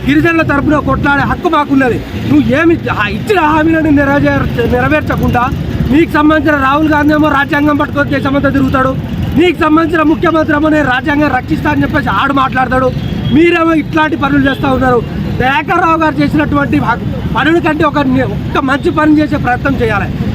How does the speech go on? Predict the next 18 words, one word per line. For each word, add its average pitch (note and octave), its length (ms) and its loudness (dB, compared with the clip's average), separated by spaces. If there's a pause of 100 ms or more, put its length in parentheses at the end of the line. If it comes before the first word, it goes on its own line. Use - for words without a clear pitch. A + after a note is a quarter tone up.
(140)
లేకపోతే D#4 500 0
వాళ్ళు C4+ 320 0
చేసినటువంటి C#4+ 580 0
పనులను C#4 400 0
నువ్వు C#4 200 0
కొనసాగించే C#4 440 0
ప్రయత్నం B3+ 320 -2
చేయాలి. A#3+ 260 0 (420)
కానీ D#4+ 400 2 (420)
వాళ్ళు E4+ 420 2
చేసిన D#4 200 -2
వాటిని D4 360 0
నువ్వు C#4 200 2
ఎందుకు D4+ 260 0
చేస్తున్నావు D4 320 0
అని C4 100 -2
అడిగితే C4 360 -2
ఇవాళ B3+ 260 0